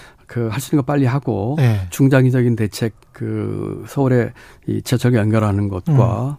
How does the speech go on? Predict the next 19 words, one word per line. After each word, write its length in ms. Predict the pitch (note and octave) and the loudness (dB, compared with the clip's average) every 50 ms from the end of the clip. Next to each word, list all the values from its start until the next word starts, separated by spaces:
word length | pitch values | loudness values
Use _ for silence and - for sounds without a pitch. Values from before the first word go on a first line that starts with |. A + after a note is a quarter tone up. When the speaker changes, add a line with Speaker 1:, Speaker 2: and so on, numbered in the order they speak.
| - - | -4 0
Speaker 1:
또 520 | B2 A2+ A2 A2 G#2+ G#2+ G#2+ G#2+ G2+ G2+ - - - - - - - | 0 2 2 2 0 -2 -2 -2 -4 -6 -8 -14 -20 -20 -20 -20 -18
특히 160 | - - C#3 | -12 -8 -8
서울 240 | - - E3 E3+ E3 | -2 2 2 2 4
구간에 340 | D3 D3+ C#3 C#3 C#3+ C#3 C3+ | 4 2 2 2 2 2 2
이제 180 | A#2+ A#2+ B2 A2+ _ - | 2 0 0 -2 _ -8
그 340 | - B2 A#2+ A2+ A2 G#2+ G#2 | -6 -4 -4 -4 -4 -4 -2
노선, 640 | G#2+ A#2 A#2 G2+ C3 B2+ G#2+ F2 F2+ G#2 D3 F3+ - - - - C#3 | 0 2 2 4 4 4 2 2 0 -2 -4 -4 -6 -10 -10 -6 -6
Speaker 2:
음. 180 | B2 A#2 A2 G#2+ - | -6 -6 -8 -10 -10
Speaker 1:
어, 320 | - G#2 G#2 G2 G2 G2+ F2+ - | -8 -6 -6 -4 -6 -6 -6 -6
어, 240 | A#2+ G#2+ G#2 G#2 G#2 F#2+ | -4 -4 -2 -2 -4 -4
저, 120 | G2+ G#2 - - - - - | -4 -4 -6 -6 -10 -16 -16
저 300 | - - G2 F#2+ G2 G2 A#2 - | -10 -10 -8 -8 -8 -12 -14 -8
도로 240 | - B2 A#2+ B2+ - - | -2 2 2 2 2 2
폭 280 | - F3+ - - _ _ - | 2 0 0 0 _ _ -2
넓히는 380 | B2 B2 C#3+ C3+ A#2+ A2 A2 | 2 4 6 6 4 4 0
Speaker 2:
예. 20 | G#2 | 0
Speaker 1:
것들 260 | G2 F#2 - - F#2+ | -2 -4 -6 -6 -6
차선 500 | - - D#3 D3 - A#2+ F#2 F2 G2 A#2+ | -2 0 0 0 0 0 -2 -2 0 2
Speaker 2:
예. 280 | E3 C#3 C3 B2 A2 | 4 4 4 4 2